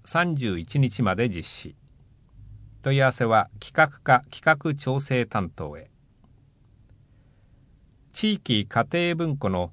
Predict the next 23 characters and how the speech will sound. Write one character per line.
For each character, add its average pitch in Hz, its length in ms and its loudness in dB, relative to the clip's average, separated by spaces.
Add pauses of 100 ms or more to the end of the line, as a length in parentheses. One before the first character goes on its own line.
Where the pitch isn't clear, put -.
新 185 240 -2
規 131 280 -4
登 113 200 0
録 123 260 -2
を 131 80 2
受 107 180 -2
け 80 40 -8
付 - 120 -16
け 85 60 -8
ま 76 120 -10
す。 - 200 -14 (1160)
中 160 220 0
央 190 180 0
図 180 120 -2
書 170 140 -4
館 123 240 2
で 104 80 4
は、 92 260 4 (380)
自 95 140 -6
宅 185 260 2
な 190 140 0
ど 127 100 2
で 92 280 -2